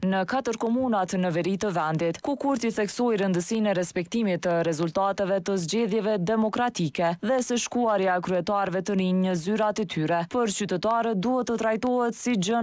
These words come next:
normale. Pas Kurtit, një takim tjetër, emisari gjerman e zhvilloi edhe me presidentën Vjosa Osmani. Sipas njoftimit të presidencës, Osmani ka thënë se veprimet kriminale në veri janë të mbështetura nga Beogradi dhe që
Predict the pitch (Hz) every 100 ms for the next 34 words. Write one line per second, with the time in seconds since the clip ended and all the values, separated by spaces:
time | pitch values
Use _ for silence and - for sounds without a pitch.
0 | 240 233 175 147 160 170 175 - _ _
1 | _ _ - 277 269 - 277 233 220 214
2 | 202 202 190 196 208 202 202 165 156 170
3 | 170 175 196 180 180 185 185 202 202 170
4 | 202 214 233 226 214 220 220 196 226 208
5 | 202 247 226 226 214 226 233 240 226 226
6 | 190 151 156 165 165 - 254 269 247 247
7 | 220 247 254 208 190 175 175 180 170 156
8 | 156 175 170 - 220 240 262 247 233 220
9 | 254 233 226 202 170 175 220 208 202 -
10 | 202 202 214 214 190 180 175 156 170 156
11 | 165 170 175 165 175 165 - 220 208 220
12 | 214 208 214 202 226 220 170 156 156 175
13 | 170 240 247 240